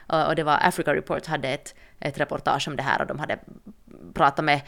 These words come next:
med någon som kom från U S A och som sa just att,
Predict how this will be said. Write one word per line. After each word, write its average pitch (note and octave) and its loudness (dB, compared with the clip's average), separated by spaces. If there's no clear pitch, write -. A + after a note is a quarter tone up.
med D#3 0
någon F3 2
som E3+ -2
kom D#3+ 0
från D#3+ -4
U D#3+ 0
S D#3+ -2
A G#3 4
och - -8
som D#3 -4
sa D#3 2
just D3+ -4
att, - -8